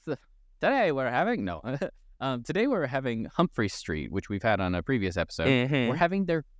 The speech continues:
Speaker 1: Christmas blend because of the time of filming this episode, it's closer to Christmas than this episode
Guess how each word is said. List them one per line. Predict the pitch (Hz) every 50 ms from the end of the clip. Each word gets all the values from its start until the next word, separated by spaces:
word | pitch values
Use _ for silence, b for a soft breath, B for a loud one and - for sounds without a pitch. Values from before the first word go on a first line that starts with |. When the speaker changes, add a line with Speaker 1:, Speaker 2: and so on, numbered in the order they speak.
| - - -
Speaker 1:
Christmas | - - 220 - - - - - -
blend | - - 85 69 50 50 - - - - -
because | - - - 80 73 69 78 78 - - - _ _ -
of | - -
the | - -
time | - 151 175 196 190 175
of | 147 -
filming | - - 196 170 139 123 117 107
this | 107 101 -
episode, | 104 92 - - - - 90 87 -
it's | - _ _
closer | - - 151 - - 120
to | -
Christmas | 104 - 98 87 - 90 87 - - - -
than | 76 78 82 85 78 - _ - - - _
this | - 85 - - -
episode | - - 82 87 78 71 76